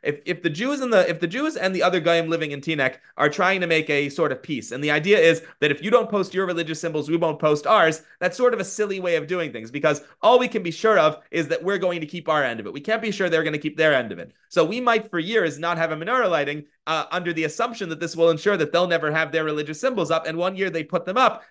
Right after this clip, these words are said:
and suddenly we've been, and now at this point, we've been missing years of using our religious symbols. So it's just not a way to negotiate. Point number two. Since the Gullus, following exile from our land, we've always been a minority, uh,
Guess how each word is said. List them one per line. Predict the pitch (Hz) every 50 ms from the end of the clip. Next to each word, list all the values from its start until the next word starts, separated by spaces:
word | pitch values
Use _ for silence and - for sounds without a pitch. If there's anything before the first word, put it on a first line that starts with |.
| -
and | - 156 151
suddenly | 196 202 202 185 185 170 156
we've | 165 185 160
been, | 170 180 165
and | 147 151 147
now | 156 180 180
at | 165 165
this | 214 214
point, | 214 226 233 196
we've | 170 160
been | 151 156
missing | 165 175 175 - 170 190
years | 233 240 220 175
of | 170 160
using | 170 170 160 165
our | 156 147 143
religious | 139 127 117 107 107 110 -
symbols. | 113 101 98 110 113
So | 160 180
it's | 180 180
just | 190 185 202
not | 220 226 220
a | 208
way | 208 196
to | 180 180
negotiate. | 160 143 127 151 147 147 147 110 85 - _ _ _ _ _ _ _ -
Point | 226 247 226
number | 226 220 185
two. | 165 - 131 - - _ _ _ _ _ _ _ _ _ _ _ _ _ _ _ _ _ _ _ _ -
Since | - 294 285 214 -
the | - 220
Gullus, | 180 196 180 160 156 190 190 - - - - _ _ _ - - - -
following | 214 214 226 233 226 214
exile | 185 196 185 175 185 180 185
from | 175 165 151
our | 151 156
land, | 170 190 202 196 190 156 - - -
we've | 147 156 156
always | 160 220 226 233 180
been | 180 185
a | 175
minority, | 165 156 160 170 180 175 180 175 - - -
uh, | 151